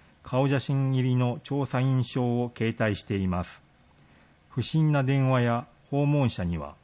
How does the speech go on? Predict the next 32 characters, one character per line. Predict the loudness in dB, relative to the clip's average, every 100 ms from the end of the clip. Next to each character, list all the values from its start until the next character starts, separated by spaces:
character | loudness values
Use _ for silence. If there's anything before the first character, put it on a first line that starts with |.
| _ _
回 | -8 -4 -4
答 | -2 -2 -2
し | -2
な | 0
い | 0
で | -2
く | -8
だ | -8
さ | -6 -8
い。 | -8 -14 _ _ _ _ _ _ _ -20 _ _ _ _ -10
問 | -2 0
い | 2
合 | 2
わ | 0
せ、 | 0 -4 -4 -18 _ _ _ _ -12
住 | -4 -2 -2
宅 | -4 -2 -2 -2 -8 _ -16
土 | -10
地 | -6 -4 -4
統 | -2 -2
計 | -4 -8 -8 -14 -14
調 | -6 -4
査 | -2 -4
コ | 0 0
ー |
ル | 0
セ | 0 -2
ン | -2
タ | -6
ー。 | -10 -12 -18 _ _ _ _ -20 _ _ -8
電 | 0 2 2
話、 | 2 -2